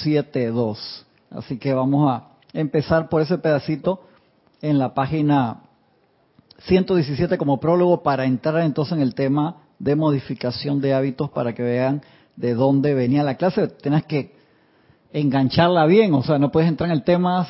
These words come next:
si era un tema que ya estaban dando y supuestamente en teoría tú te sabías eso bien porque te habías estudiado el libro. Me acuerdo que hubo empalizadas que Jorge hizo de cuatro o cinco libros al mismo tiempo. A mí ya el, el, el disco duro ahí empezaba,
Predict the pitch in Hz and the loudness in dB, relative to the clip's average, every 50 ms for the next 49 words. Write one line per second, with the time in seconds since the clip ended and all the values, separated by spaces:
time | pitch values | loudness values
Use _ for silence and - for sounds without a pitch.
0 | - - 151 139 143 151 151 165 165 147 - 170 170 170 151 147 143 135 - - | -6 -6 -2 0 2 2 2 2 2 2 2 2 0 0 0 0 0 0 0 0
1 | 165 160 156 151 151 156 156 165 175 190 190 - - - _ _ - - 139 123 | 2 2 2 2 4 4 2 4 4 2 0 -2 -4 -20 _ _ -14 -10 -8 -8
2 | 110 - - 147 117 - 135 - 143 139 139 143 135 147 165 143 - 135 123 131 | -6 -4 -6 -4 -2 -2 -2 0 0 0 2 2 2 0 -2 0 0 0 0 0
3 | 139 135 - - 135 113 147 139 - 151 135 123 123 127 131 127 139 135 - - | 0 -2 -2 -6 -8 -4 -4 -2 -2 -2 -2 -2 0 0 0 -2 -2 -4 -4 -4
4 | 147 139 131 127 123 123 127 123 190 196 185 - 117 117 123 165 139 - - 123 | -2 -2 -2 -2 -2 -2 -2 -2 -4 -4 -4 -4 -4 -4 -4 -6 -8 -8 -8 -6
5 | 120 117 117 120 123 123 127 - - - - _ _ _ - _ _ _ - - | -4 -2 -2 0 0 -2 -2 -6 -12 -20 -20 _ _ _ -20 _ _ _ -8 -4
6 | 151 139 135 147 190 240 220 151 127 117 110 104 - - - - - 143 131 151 | -2 0 0 2 2 2 2 2 2 0 -2 -6 -8 -14 -12 -8 -6 -2 0 0
7 | 151 131 151 156 156 156 151 151 - - _ - - 135 120 - 139 131 123 110 | 0 2 2 4 4 4 2 0 -4 -16 _ -6 -4 -4 -2 0 0 -2 0 0
8 | 160 151 156 - - - 135 151 139 135 156 147 - 170 156 135 127 - - 151 | 0 0 0 0 -4 -2 -2 -2 -2 -2 -2 -2 -2 -2 -2 0 -2 0 0 0
9 | 156 151 - 139 - 165 170 143 160 143 139 147 156 160 151 135 123 120 131 135 | 0 0 -2 -4 -4 -4 -2 0 0 0 0 0 0 0 0 0 0 2 2 2
10 | 139 131 110 117 131 131 120 127 127 120 120 113 117 127 143 147 135 139 139 139 | 2 0 0 0 0 0 0 0 0 -2 -2 -2 0 0 0 0 2 2 0 0
11 | 131 131 135 - - 131 127 - - 135 135 131 - - - 147 147 160 170 170 | 0 -2 -4 -6 -4 -6 -6 -4 -2 -2 -2 -2 -2 0 2 2 4 6 6 6
12 | 165 160 170 175 180 170 - 143 - - 165 165 170 175 175 175 180 175 | 6 6 6 4 2 2 0 0 2 2 4 4 6 6 4 4 2 -2